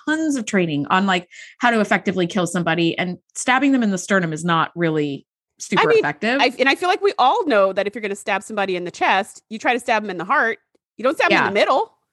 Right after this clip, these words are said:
Speaker 1: Yeah.
Speaker 2: So I, <laughs> or
Speaker 1: Yeah.
Speaker 2: even lower, even if he stabbed him in the stomach, like, he could have literally stabbed him anywhere but there.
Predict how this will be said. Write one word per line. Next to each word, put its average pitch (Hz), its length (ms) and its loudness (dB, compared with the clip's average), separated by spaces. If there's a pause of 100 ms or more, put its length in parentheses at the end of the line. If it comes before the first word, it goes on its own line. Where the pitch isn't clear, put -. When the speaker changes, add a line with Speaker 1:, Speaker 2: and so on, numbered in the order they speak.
(180)
Speaker 1:
Yeah. 190 240 4
Speaker 2:
So 269 260 4
I, 311 160 0 (180)
<laughs> - 160 -20
or 294 120 4
Speaker 1:
Yeah. 320 120 4
Speaker 2:
even 302 140 0
lower, 294 240 0
even 254 220 -4
if 277 40 -10
he 294 80 -8
stabbed 247 240 0
him 247 60 -4
in 226 80 -6
the 214 60 -4
stomach, 220 340 -2
like, 240 160 2
he 269 120 -6
could 523 120 4
have 339 80 -2
literally 311 260 0
stabbed 254 260 -2
him 226 120 -8
anywhere 254 300 0
but 196 280 0
there. 113 380 -6